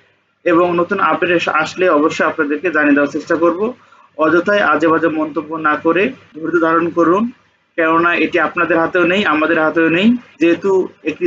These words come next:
ঝামেলা হয়ে গেছে আপনাদের এই পরিবার পরিকল্পনা দপ্তরের পরীক্ষার ফলাফল এবং পরীক্ষা নিয়ে, তো আশা করা যায় সমস্যা যেহেতু হয়েছে অবশ্যই এর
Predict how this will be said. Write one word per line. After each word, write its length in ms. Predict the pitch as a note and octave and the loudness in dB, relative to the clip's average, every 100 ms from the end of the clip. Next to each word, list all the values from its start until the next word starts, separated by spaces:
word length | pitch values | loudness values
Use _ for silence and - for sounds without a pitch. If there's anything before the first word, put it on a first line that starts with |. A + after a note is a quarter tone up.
| D#3 | 0
ঝামেলা 300 | D#3 E3 E3 | 0 2 2
হয়ে 160 | E3 E3 | 2 2
গেছে 160 | D#3+ F#3+ E3 | 0 0 -2
আপনাদের 320 | E3+ D3+ D#3 D3+ | -2 0 2 4
এই 80 | C#3+ C#3 - _ - | 4 2 -6 _ -2
পরিবার 260 | F3 F3+ F3 | 2 2 2
পরিকল্পনা 480 | F3 D3 E3 - D#3 D3 | 0 0 -4 -6 -2 -2
দপ্তরের 360 | D3+ D#3+ D#3+ D3+ _ F3+ | 0 -2 -2 -2 _ 0
পরীক্ষার 380 | E3+ E3 F#3+ E3 | 2 2 -2 0
ফলাফল 380 | F3 D#3 D3 E3 D#3 | 0 0 2 2 2
এবং 100 | D3+ D3 | 0 0
পরীক্ষা 300 | D#3+ D3+ F3 D3+ | -2 0 0 2
নিয়ে, 160 | D#3 B3+ - - _ _ _ - | 2 0 -2 -12 _ _ _ -4
তো 60 | F#3+ F#3 E3+ | 0 2 2
আশা 160 | E3+ F3 | 0 0
করা 160 | F3 E3+ F3+ | 2 2 0
যায় 140 | G3 - - - - | -2 -4 -10 -8 -4
সমস্যা 340 | E3+ F3+ G#3 | -2 0 0
যেহেতু 180 | F#3+ F#3+ F3 | 0 0 0
হয়েছে 240 | F3 E3+ G3+ | 0 0 0
অবশ্যই 380 | C#3+ D3+ F#3 F3 | 0 0 0 0
এর 80 | D#3+ | 2